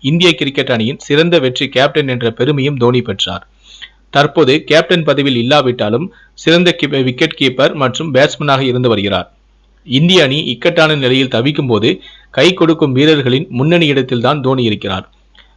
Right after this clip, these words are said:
கடந்த ஓராண்டாக பல்வேறு விமர்சனங்களை சந்தித்த அவர், ஆஸ்திரேலியா மற்றும் நியூசிலாந்து சுற்றுப்பயணங்களில் தன்னை மீண்டும் நிரூபித்தார். இதற்கிடையில், முதல் முறையாக கிரிக்கெட் மைதானத்தின் பெவிலியனுக்கு மகேந்திர சிங் தோனியின் பெயர் வைக்கப்பட்டது.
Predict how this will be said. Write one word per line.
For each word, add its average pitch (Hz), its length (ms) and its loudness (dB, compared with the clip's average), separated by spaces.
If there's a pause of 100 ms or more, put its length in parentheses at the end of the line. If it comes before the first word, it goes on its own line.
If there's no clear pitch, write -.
(120)
கடந்த 147 480 2
ஓராண்டாக 147 640 4
பல்வேறு 160 520 2
விமர்சனங்களை 143 500 -2
சந்தித்த 139 460 0
அவர், 110 320 -2
ஆஸ்திரேலியா 156 580 0
மற்றும் 127 420 -4
நியூசிலாந்து 160 440 -2
சுற்றுப்பயணங்களில் 135 800 -2
தன்னை 123 280 -2
மீண்டும் 151 320 0
நிரூபித்தார். 110 500 -2 (680)
இதற்கிடையில், 156 640 2
முதல் 165 280 0
முறையாக 139 540 2
கிரிக்கெட் 170 420 -2
மைதானத்தின் 139 680 -2 (380)
பெவிலியனுக்கு 151 800 2 (220)
மகேந்திர 180 320 4
சிங் 151 280 -2
தோனியின் 151 340 0
பெயர் 135 200 0
வைக்கப்பட்டது. 110 560 -4